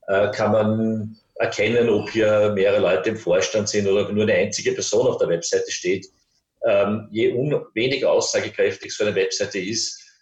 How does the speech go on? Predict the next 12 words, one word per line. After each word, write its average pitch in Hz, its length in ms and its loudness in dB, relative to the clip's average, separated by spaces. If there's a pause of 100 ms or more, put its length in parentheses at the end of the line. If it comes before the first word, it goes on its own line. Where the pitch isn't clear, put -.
(220)
desto 107 260 -2
eher 101 320 -2
würde 107 120 -2
ich 104 100 -4
sagen, 101 580 0
ähm, 98 300 2
vielleicht - 680 -2
doch - 160 2
einer 92 140 0
anderen 107 280 2
Organisation 107 560 0
spenden. 101 560 -4